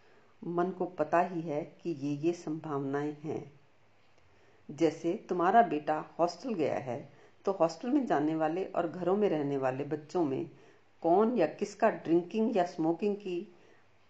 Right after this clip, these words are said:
हैबिट में पड़ जाए, कौन या किसका बेटा ड्रिंकिंग या स्मोकिंग की हैबिट में पड़ जाए या ड्रग्स लेने लग जाए या किसी से अफेयर हो जाए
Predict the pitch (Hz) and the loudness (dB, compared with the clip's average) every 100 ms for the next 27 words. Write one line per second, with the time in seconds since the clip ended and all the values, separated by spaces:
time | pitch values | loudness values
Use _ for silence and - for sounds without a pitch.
0 | _ _ - - 165 165 170 180 175 196 | _ _ -20 -2 2 2 2 0 4 4
1 | 202 202 143 151 - - - - _ _ | 4 4 0 -2 -6 -20 -20 -20 _ _
2 | _ _ _ _ _ _ _ _ _ _ | _ _ _ _ _ _ _ _ _ _
3 | _ - - - _ - 180 262 202 - | _ -20 -20 -20 _ 2 4 6 2 2
4 | 208 - 247 170 151 175 170 165 165 208 | -4 2 2 2 4 2 4 2 2 2
5 | 202 185 - 160 165 202 202 175 151 147 | 2 2 2 0 2 -2 0 0 0 0
6 | 165 165 190 190 165 139 - - - - | 2 2 2 2 2 0 -2 -14 -20 -20
7 | - - 180 - 190 254 220 185 175 139 | -20 -2 0 4 4 6 4 4 4 2
8 | 120 - - - - _ _ _ _ 160 | -2 -4 -4 -6 -16 _ _ _ _ 0
9 | 175 175 202 - 220 220 - 165 - 202 | 0 0 -8 -6 -2 -2 0 -4 0 2
10 | 214 175 131 123 147 | 2 0 -2 -2 -4